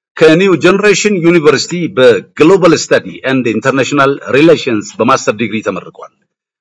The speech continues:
ጋዜጠኛው ይህን ትምህርት የተከታተለው ከመሳደድና ከእስር ጎን ለጎን መሆኑን ከምርቃቱ በኋላ በፌስቡክ ገጹ ጽፎ ነበር።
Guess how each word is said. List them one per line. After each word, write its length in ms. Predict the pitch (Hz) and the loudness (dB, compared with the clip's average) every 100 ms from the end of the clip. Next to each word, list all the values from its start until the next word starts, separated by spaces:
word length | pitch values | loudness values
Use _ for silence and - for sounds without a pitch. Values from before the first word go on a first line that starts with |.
| - | 0
ጋዜጠኛው 560 | 123 120 175 175 190 170 | 0 0 -6 -2 0 2
ይህን 220 | 151 180 | 2 0
ትምህርት 280 | 170 170 160 | 0 -4 -4
የተከታተለው 680 | 147 160 156 147 147 151 170 156 - | -6 -6 0 0 0 0 0 -2 -6
ከመሳደድና 800 | 135 - - 139 127 117 127 131 104 | -4 -2 0 -2 -2 -4 -4 -4 -6
ከእስር 360 | 147 143 - 110 | -6 -4 -4 0
ጎን 200 | 127 131 | 0 0
ለጎን 360 | 110 98 98 95 | -2 -2 -4 -6
መሆኑን 400 | 95 117 156 202 202 _ _ _ | -8 -4 -2 -2 -6 _ _ _
ከምርቃቱ 560 | 151 180 175 175 170 156 127 | 0 0 0 0 0 0 -2
በኋላ 280 | 131 151 156 | 0 2 2
በፌስቡክ 640 | 120 120 170 - 147 151 _ | 0 -2 -2 -6 -10 -14 _
ገጹ 220 | 113 131 - 143 | -2 -2 -2 -8
ጽፎ 300 | - 123 120 | -8 -4 -4
ነበር። 340 | 92 76 - | -4 -12 -20